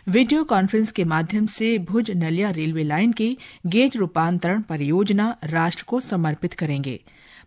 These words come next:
पश्चिम रेलवे के मुख्य जनसंपर्क अधिकारी विनीत अभिषेक ने आकाशवाणी के साथ विशेष बातचीत में बताया कि इस परियोजना से गुजरात के कच्छ क्षेत्र में परिवहन का खर्च घटेगा और आर्थिक गतिविधियों को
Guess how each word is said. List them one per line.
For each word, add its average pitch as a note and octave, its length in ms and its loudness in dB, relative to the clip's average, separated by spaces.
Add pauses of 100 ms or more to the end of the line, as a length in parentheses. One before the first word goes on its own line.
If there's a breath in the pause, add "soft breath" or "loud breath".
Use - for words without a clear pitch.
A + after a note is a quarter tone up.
पश्चिम C4 380 4
रेलवे G#3 320 4
के B3+ 200 0
मुख्य A3+ 400 -2
जनसंपर्क E3+ 680 -2
अधिकारी F3 600 0
विनीत F3 280 -2
अभिषेक F#3 520 -4
ने G#3+ 200 2 (300 loud breath)
आकाशवाणी F#3 640 2
के G#3+ 100 -2
साथ F#3+ 260 4 (120)
विशेष F#3+ 440 -2
बातचीत D3+ 480 -2
में E3+ 160 -2
बताया E3+ 420 -2 (400 loud breath)
कि A3 60 4
इस A3 120 4
परियोजना A3 560 2
से C#4 260 0
गुजरात F3 500 2
के A#3 220 -2
कच्छ E3 360 -6
क्षेत्र A3 380 -2
में G#3 200 2 (320 loud breath)
परिवहन C4 420 4
का C#4 140 -2
खर्च - 340 -4
घटेगा G3 560 -4 (280 loud breath)
और A3+ 200 2
आर्थिक G#3 340 0
गतिविधियों E3+ 560 -4
को - 220 -6